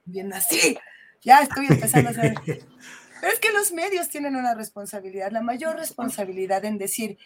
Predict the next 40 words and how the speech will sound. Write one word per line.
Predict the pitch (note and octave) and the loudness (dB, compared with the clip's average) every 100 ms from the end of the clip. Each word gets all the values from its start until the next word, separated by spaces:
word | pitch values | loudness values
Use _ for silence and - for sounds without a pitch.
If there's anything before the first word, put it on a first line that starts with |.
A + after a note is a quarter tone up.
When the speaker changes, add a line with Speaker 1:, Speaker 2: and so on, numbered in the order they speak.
| - | -10
Speaker 1:
"¿Qué | E4 | 0
voy | E4 | 2
a | - | 2
privilegiar | A3 G3+ G3 A3+ A3+ | -2 -6 -8 -6 -6
de | |
esta | A#3 G#3 | -6 -8
información? | F#3 E3+ D#3+ D#3+ G3 F3 - _ _ - | -12 -12 -10 -6 -6 -6 -12 _ _ -4
O | |
sea, | A#3 E4+ | -2 0
¿qué | E4+ | -2
de | E4 | -2
esto | - | -2
realmente | D4+ D4 C#4+ C4+ A3+ | 0 0 -2 -4 -4
me | G3+ | -4
sirve | B3+ A#3+ | -6 -6
y | B3 | -8
qué | A#3+ | -8
tanto | A#3+ A3+ | -8 -6
de | A3 | -8
esto | A3+ | -8
es | A3 | -10
pleito?", | - G3 G3+ - - _ _ _ - | -6 -6 -6 -10 -20 _ _ _ -8
¿no? | G#3+ D#4+ | -4 -2
Speaker 2:
Ujú, | A#2+ A2 C3+ - | -4 -2 -4 -4
ujú, | C#3+ C3 | -4 -2
Speaker 1:
Y | D#3 | -2
creo | - E4 | 0 -2
que | E4+ | 0
Speaker 2:
ujú. | E4 | 0
Speaker 1:
los | D4+ | 2
medios | D4+ D4 C#4+ | 2 2 -2
dicen, | C#4+ B3+ | -2 0
"Uy, | A#3 C#4 D#4+ B3+ - _ - _ | 0 0 0 -2 -6 _ -20 _
carnita, | A3 A3 A#3+ C4 B3 G#3 F#3 - - - | 0 0 0 0 4 4 2 -4 -12 -4
Speaker 2:
Ujú, | C4 F4 F4+ | 2 6 6
Speaker 1:
uy, | D#4+ | 4
Speaker 2:
ujú. | A3+ - - - | 0 -8 -18 -4
Speaker 1:
tripa, | D#4+ E4+ C#4 B3 B3+ A3+ - - - | 0 2 4 8 8 6 0 -4 2
peléale | D#4 F#4 F#4 F4 D4 | 4 8 8 8 4
más. | D#4 D#4+ D#4 | 0 2 0